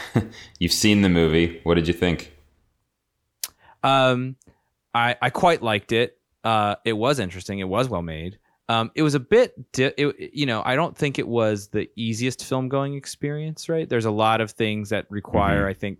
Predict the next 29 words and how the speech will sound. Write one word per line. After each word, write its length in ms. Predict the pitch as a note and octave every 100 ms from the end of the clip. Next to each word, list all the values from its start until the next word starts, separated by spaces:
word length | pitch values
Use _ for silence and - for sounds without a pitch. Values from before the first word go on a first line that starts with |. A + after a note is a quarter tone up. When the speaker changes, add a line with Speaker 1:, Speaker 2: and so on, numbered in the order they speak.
| -
Speaker 2:
patience 680 | - G#2+ - A2+ G#2 - - _ _ _ _
and 380 | G#2 G#2 G2 G2
for 140 | -
you 140 | G#2+ G#2+
to 80 | G2+
sort 140 | A2
of 80 | F#2
sit 260 | - C#3+
with 160 | G#2 -
your 100 | G#2
discomfort, 680 | F2+ - - G2+ - A#2+ - _ _ _ -
Speaker 1:
Mm-hmm. 120 | F2+
Speaker 2:
right? 280 | B2 B2 - _ _ _ _ -
Um, 460 | A2+ G#2+ G2+ G2 - _ _ - - _ _ _ -
uh, 420 | A2 F#2+ F2+ E2+ _ -
but 340 | C#3 D3+ - _ _ -
I 100 | B2+
really 500 | A#2+ A2+ B2 C#3+ C#3+
thought, 540 | C3 - A2 G2+ G2 - _ _ _ -
um, 460 | G#2 G2 F#2+ F#2+ - _ _ _ _ _ _ _ _ _ _ _ _ _
it 160 | A#2+ B2
really 280 | B2+ C#3 C#3
lends 300 | A2 G#2 G#2
itself 520 | - - G#2+ G2+ - -
to, 220 | - G#2 G2 -
for, 160 | - -
to 180 | - B2
you 120 | A#2+
really 340 | G#2+ A2+ A2